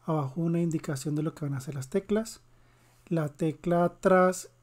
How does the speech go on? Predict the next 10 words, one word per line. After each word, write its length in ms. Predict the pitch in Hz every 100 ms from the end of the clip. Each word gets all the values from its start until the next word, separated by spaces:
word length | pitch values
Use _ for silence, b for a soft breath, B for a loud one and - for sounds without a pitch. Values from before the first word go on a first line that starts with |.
| _
y 180 | 202 175
siguientes 540 | 180 151 156 139 160
para 240 | - 170 160
navegar 420 | 156 147 143 147
en 140 | 151
el 80 | 151
menú. 400 | 139 143 196 233 - B B B B B B B B
Esta 540 | 180 160 139 - 170 160
es 140 | 143
para 400 | - 165 156 139